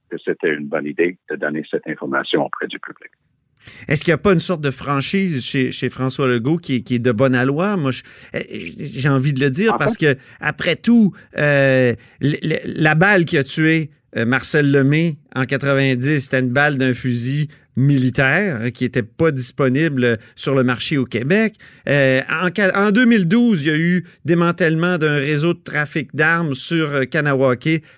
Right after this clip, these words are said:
Speaker 2: par les Peacekeepers et la S Q, donc ils peuvent travailler ensemble. Puis encore, là, au, au mois de janvier, il y a eu une saisie d'un, d'une arme militaire prohibée, euh, sur Kahnawake. Est-ce que c'est pas des zones de non-droit ?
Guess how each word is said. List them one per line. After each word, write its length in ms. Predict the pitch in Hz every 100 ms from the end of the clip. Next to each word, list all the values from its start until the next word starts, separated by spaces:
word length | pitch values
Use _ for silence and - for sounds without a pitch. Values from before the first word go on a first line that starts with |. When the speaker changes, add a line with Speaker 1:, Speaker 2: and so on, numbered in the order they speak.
| _
Speaker 2:
par 320 | - 180 175 156
les 120 | 143
Peacekeepers 720 | 147 143 - 139 156 156 156
et 100 | 208
la 260 | 202 175
S 220 | - 147 -
Q, 220 | 165 262
donc 280 | 160 143 127
ils 60 |
peuvent 320 | - 131 123
travailler 600 | 110 127 120 117 120 123 -
ensemble. 580 | 127 113 107 147 214 190 - -
Puis 100 | -
encore, 380 | 165 - 262 254
là, 120 | 165
au, 220 | 170 151 160
au 140 | 185
mois 120 | 185
de 60 | 185
janvier, 540 | 190 185 165 170 302
il 80 | 285
y 40 |
a 40 | 160
eu 80 | 143
une 100 | 151
saisie 600 | - 151 131 127 156 175 - - -
d'un, 360 | 139 135 127
d'une 240 | 120 131 127
arme 340 | 147 151 127
militaire 560 | 123 127 120 135 143 139
prohibée, 600 | - 123 113 107 143 151 _ -
euh, 200 | 110 107
sur 280 | 101 - 143
Kahnawake. 460 | 139 127 120 120 135
Est-ce 140 | 143
que 100 | 220
c'est 200 | 202 196
pas 120 | 240
des 160 | 202 170
zones 680 | 139 - 139 139 180 208 165
de 140 | 143
non-droit ? 640 | 143 135 135 120 123 160